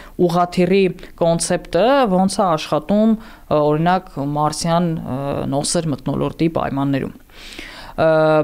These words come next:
փորձարկումը այնքան հաջող է անցել, որ Ingenuity-ն արդեն կատարում է իր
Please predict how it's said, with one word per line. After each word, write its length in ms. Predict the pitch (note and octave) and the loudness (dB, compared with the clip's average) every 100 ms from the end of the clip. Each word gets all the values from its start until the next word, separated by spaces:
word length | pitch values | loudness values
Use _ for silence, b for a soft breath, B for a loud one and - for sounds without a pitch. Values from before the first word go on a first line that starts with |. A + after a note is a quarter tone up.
| D#3 - - - | -2 -14 -20 -6
փորձարկումը 800 | F#3 G#3 G#3+ G#3+ G#3 A#3+ A#3 | -2 0 2 -2 2 2 2
այնքան 440 | G#3 G3 - A#3+ G3+ | 2 0 2 2 4
հաջող 400 | E3+ D#3 E3+ E3 | 2 2 2 2
է 80 | D#3 | 2
անցել, 640 | C#3 C#3 - F3 B3 C4+ | 0 -2 0 2 2 2
որ 420 | F3 F3 F#3 F3+ - - - F#3 | 2 4 2 0 -8 -18 -6 2
Ingenuity-ն 680 | F#3 F3+ G3 G#3 G#3 A#3+ G#3+ | 4 6 4 4 2 2 2
արդեն 300 | F3 G3+ G3 | 2 0 0
կատարում 440 | E3 D#3+ F3 F#3+ | 0 0 0 2
է 60 | F#3+ | 2
իր 80 | F#3 | 0